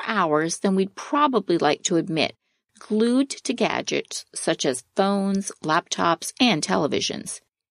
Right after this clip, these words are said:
Here's a quote from an article by studyfinds dot org. A poll of two thousand British adults, commissioned by Vision Direct, found that the typical person will spend a staggering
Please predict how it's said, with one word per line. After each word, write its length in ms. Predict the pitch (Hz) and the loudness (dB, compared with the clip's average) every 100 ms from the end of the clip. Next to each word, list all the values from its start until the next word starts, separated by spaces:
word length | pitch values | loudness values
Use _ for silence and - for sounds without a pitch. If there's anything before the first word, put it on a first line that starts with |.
| _ _ _ _ | _ _ _ _
Here's 400 | - 330 403 440 | -8 0 2 2
a 40 | 381 | -2
quote 400 | - 196 175 - | 0 0 0 0
from 160 | 175 | -2
an 120 | 165 - | -2 0
article 480 | 165 151 139 - 139 | 2 2 2 2 2
by 240 | 139 147 | 4 2
studyfinds 800 | 147 - 208 185 180 156 143 139 | 2 0 0 0 0 0 0 0
dot 200 | - 127 | 0 0
org. 400 | - 139 73 - - _ _ _ _ _ | 2 2 2 -2 -12 _ _ _ _ _
A 100 | 233 | -4
poll 420 | - - 381 392 | -2 0 2 2
of 100 | 226 | 0
two 220 | - 247 | -2 -2
thousand 500 | 233 202 151 151 175 | 0 2 2 0 -2
British 340 | 156 165 170 - | 0 0 2 0
adults, 540 | 202 151 120 - - - _ _ - | 2 2 2 0 -8 -14 _ _ -6
commissioned 640 | 277 240 240 - 262 208 | 0 2 2 2 0 0
by 160 | 190 175 | 0 2
Vision 300 | 175 170 151 | 2 0 -2
Direct, 540 | 156 175 151 - - _ _ _ | -2 0 0 -2 -10 _ _ _
found 420 | _ 285 330 381 | _ 0 0 2
that 100 | 294 | 0
the 100 | - | 0
typical 540 | - - 381 392 381 381 | -6 -2 0 2 2 0
person 560 | - 139 - 113 202 - _ _ _ | 2 0 0 -4 -4 -8 _ _ _
will 160 | 226 214 | -2 0
spend 460 | - - 233 220 214 | -2 0 2 2 -2
a 140 | - 190 | -2 -2
staggering 1040 | - - - 208 208 202 147 247 104 151 | -4 -6 -2 0 0 0 -2 -4 -6 -8